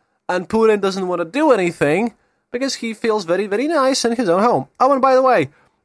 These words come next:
as Russia is a super, uh, Orthodox country, and even though Patriarch Kirill, or Mister Gundyayev from his old K G B days,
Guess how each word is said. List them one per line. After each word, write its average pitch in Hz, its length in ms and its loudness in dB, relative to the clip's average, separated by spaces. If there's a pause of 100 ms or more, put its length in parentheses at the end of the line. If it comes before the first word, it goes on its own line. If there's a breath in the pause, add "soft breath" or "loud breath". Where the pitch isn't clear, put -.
(160)
as 170 200 -2
Russia 214 520 0
is 151 340 -4
a 147 100 -8
super, 202 580 -4
uh, 143 120 -2 (240)
Orthodox 160 480 -4
country, 170 480 -6 (540)
and 143 120 -4
even 311 320 -2
though 240 200 2
Patriarch 208 720 -2 (160)
Kirill, 196 520 -2 (600)
or 131 180 -2
Mister 135 320 -6
Gundyayev 165 640 -2
from 143 160 -8
his 139 160 -6
old 143 140 -4
K 143 120 -2
G 143 140 -10
B 165 160 -8
days, 143 260 -2